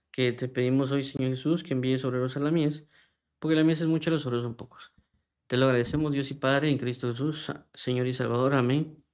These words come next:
y amén. Em, vamos a orar por las personas que quieren aceptar a Jesús como Señor y como Salvador. Dios y Padre, venimos hoy delante de ti, sabiendo que tú eres Dios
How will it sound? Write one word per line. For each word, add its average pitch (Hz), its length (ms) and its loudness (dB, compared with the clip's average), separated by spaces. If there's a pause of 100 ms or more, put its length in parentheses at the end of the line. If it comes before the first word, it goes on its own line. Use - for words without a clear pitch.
(240)
y 120 140 -6
amén. 113 340 -6 (1040)
Em, 123 720 2 (960)
vamos 151 240 2
a 156 40 6
orar 147 160 2
por 147 100 -2
las 147 120 2
personas 139 300 0
que 151 100 -10
quieren 143 220 0
aceptar 135 340 2
a 139 60 2
Jesús 127 220 -2
como 135 220 2
Señor 120 260 0
y 131 60 2
como 117 240 2
Salvador. 143 540 0
Dios 135 180 4
y 156 40 2
Padre, 156 260 4
venimos 147 280 4
hoy 143 60 2
delante 143 340 0
de 147 60 -2
ti, 156 160 -8
sabiendo 135 300 -4
que 139 80 -10
tú 135 80 -8
eres 127 180 -2
Dios 131 360 -8